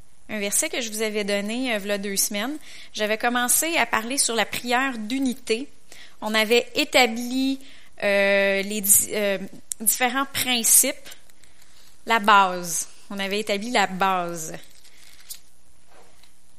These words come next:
de la prière d'unité. Dans un, dans Acte un, verset quatorze, ça dit, « Tous d'un commun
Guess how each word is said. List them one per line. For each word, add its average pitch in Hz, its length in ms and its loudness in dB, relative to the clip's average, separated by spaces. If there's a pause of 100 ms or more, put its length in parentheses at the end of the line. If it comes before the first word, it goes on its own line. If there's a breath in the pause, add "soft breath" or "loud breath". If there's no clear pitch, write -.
(320)
de 214 80 2
la 208 160 6
prière 220 500 4
d'unité. 202 560 -2 (1200)
Dans 214 160 4 (100)
un, 262 280 2 (160)
dans 208 380 2
Acte - 320 4 (100)
un, 247 180 2 (440)
verset 233 380 4
quatorze, 233 500 2
ça 220 100 0
dit, « 208 140 -4 (120)
Tous 330 240 0
d'un 247 160 2
commun 269 600 2